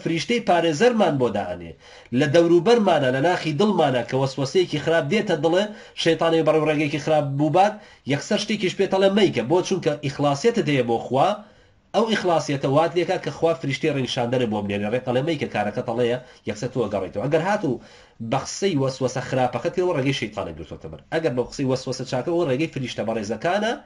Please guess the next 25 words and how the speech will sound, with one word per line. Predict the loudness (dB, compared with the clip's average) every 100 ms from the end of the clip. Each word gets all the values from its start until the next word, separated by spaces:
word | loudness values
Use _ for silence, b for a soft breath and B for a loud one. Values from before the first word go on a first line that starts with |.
| B B B
کە | -6 -2
ڕێگەی | 0 0 0
ڕاستە | 0 -4 -8
پیشانە | -6 -6 -6
دەن | -8 -8
بەڕاستی. | -12 -14 -18 -20 _ _ _ _ -12
ئەو | -6
کاتە | -4 -4 -4
جێگەی | -4 -2 -4 -6 -12 _ _ -2
یەکێکیان | -2 -2 -2 -2
ئەبێ | -2 0
نەبێتەوە | -2 -4 -6
لەو | -8 -12
دڵەیە. | -14 -18 -10
چونکە | -8 -6 -4
دڵێک | 0 0 -2
جێگەی | -6 -4 -4 b b b _
خۆشەویستی | -2 -2 0 -2 -2 -2 -4 -2 -4
ڕەحمان | -6 -2 0 0 -2 b b b b -2
یان | -2 -2
شەیطان | -6 -6 -4 -4
بە | -4
یەکەوە | -6 -6
تیا | -4 -4 -6
نابێتەوە. | -10 -16 -20